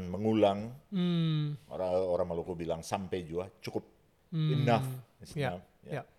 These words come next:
Speaker 1: Dan, eh, setiap saat itu bisa jadi ini bahwa pernah menjadi,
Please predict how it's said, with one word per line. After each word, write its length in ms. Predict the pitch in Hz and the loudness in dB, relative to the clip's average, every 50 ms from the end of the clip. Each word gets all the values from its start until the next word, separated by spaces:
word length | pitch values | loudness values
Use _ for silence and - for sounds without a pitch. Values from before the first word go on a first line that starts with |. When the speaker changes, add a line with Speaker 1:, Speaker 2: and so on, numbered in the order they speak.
| _ _ _ _ _ _ | _ _ _ _ _ _
Speaker 1:
Dan, 240 | - 165 180 185 185 | -6 -6 -6 -4 -4
eh, 80 | 196 196 | -4 -4
setiap 380 | 196 - - - 240 214 220 | -4 -8 0 2 2 2 2
saat 240 | - 226 214 196 202 202 233 | 2 0 -2 -2 -2 -6 -10
itu 100 | 226 269 233 | -12 -10 -10
bisa 240 | 208 180 - 180 156 | -10 -4 -2 0 2
jadi 320 | 151 156 143 151 156 151 143 - - _ _ - _ _ _ | 2 0 0 -2 -4 -6 -8 -12 -18 _ _ -20 _ _ _
ini 220 | - - 233 240 214 | -10 -8 -6 -6 -2
bahwa 240 | 170 170 156 156 156 | 0 2 2 2 0
pernah 480 | 156 - 151 156 160 180 190 185 175 151 - - - - - - _ _ _ _ _ | -2 -4 -2 2 4 4 4 4 2 0 -4 -8 -16 -20 -20 -20 _ _ _ _ _
menjadi, 460 | - 107 101 104 101 101 101 107 107 | -12 -4 0 0 0 0 -2 -6 -8